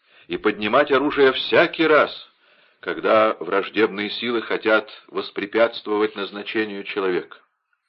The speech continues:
Мои воинственные гугеноты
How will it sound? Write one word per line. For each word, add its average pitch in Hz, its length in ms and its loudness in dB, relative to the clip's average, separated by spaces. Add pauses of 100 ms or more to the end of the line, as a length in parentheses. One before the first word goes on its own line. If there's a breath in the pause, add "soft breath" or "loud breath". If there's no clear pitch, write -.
(720)
Мои 147 220 0
воинственные 170 720 -2
гугеноты 143 680 -2